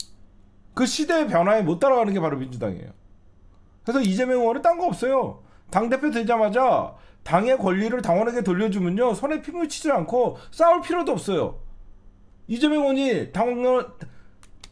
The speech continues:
당의 주권은 당원에게 있고 모든, 어, 권력은 당원으로부터 나온다. 그래서 여태까지 잘못됐던 대의원제도 이런 것들 축소시키고 이제는 모든 중요 사항은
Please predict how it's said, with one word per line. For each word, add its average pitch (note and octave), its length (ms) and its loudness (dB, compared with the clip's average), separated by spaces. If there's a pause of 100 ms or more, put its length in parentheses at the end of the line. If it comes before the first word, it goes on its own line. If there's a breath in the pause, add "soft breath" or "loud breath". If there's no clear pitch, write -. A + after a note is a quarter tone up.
(160)
당의 A#3+ 400 2
주권은 A#3 540 0
당원에게 A3 560 0
있고 E3+ 540 -4 (180)
모든, A3+ 580 -2 (180)
어, A3 220 -2
권력은 G3+ 380 0
당원으로부터 A3 480 -2
나온다. F#3+ 540 2 (500 soft breath)
그래서 A3+ 560 2 (160)
여태까지 A3 360 0
잘못됐던 A3+ 760 0 (220 loud breath)
대의원제도 A3 760 4
이런 F#3 120 -2
것들 A#3 260 -2
축소시키고 A3+ 920 -2 (200 loud breath)
이제는 A3+ 600 2
모든 B3+ 380 0
중요 G#3+ 240 0
사항은 A3 460 2